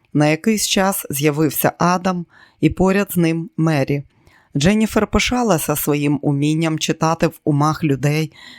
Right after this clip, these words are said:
і розуміти їх вчинки, але ця випещена сука з медовим голосом була недоступна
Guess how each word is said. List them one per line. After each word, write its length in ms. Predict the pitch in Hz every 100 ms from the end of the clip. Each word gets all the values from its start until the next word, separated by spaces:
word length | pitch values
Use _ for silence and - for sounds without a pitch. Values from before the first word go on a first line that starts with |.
| -
і 100 | 151
розуміти 580 | 156 160 170 175 196 -
їх 220 | 131 139
вчинки, 680 | - - 151 135 139 139 143 - _ _ _ _
але 240 | - 151 156
ця 400 | - 214 202 208 - - -
випещена 760 | 139 185 - 180 - 185 180
сука 560 | 160 - 220 208 143 135 - _ -
з 120 | 135
медовим 500 | 147 135 151 143 143
голосом 600 | 156 175 156 - 170 143 -
була 300 | 151 160 180
недоступна 880 | 180 165 160 165 - 208 - 139 135